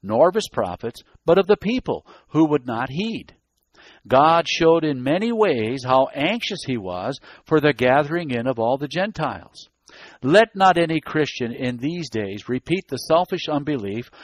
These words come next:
of the professed people of God in ancient times,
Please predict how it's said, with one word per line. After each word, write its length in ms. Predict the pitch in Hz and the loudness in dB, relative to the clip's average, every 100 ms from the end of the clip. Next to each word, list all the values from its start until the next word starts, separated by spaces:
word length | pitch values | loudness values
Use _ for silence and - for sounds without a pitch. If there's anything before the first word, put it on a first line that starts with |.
| - - | -6 -2
of 160 | 117 | 0
the 100 | 123 | 0
professed 480 | - 113 156 165 - | -2 -2 0 -2 -2
people 320 | 160 165 151 | -6 -6 -6
of 140 | 151 - | -6 -4
God 280 | 107 113 | -4 -4
in 120 | 139 151 | -4 -6
ancient 400 | 190 - 143 120 | -8 -10 -12 -8
times, 400 | 113 92 - | -8 -10 -16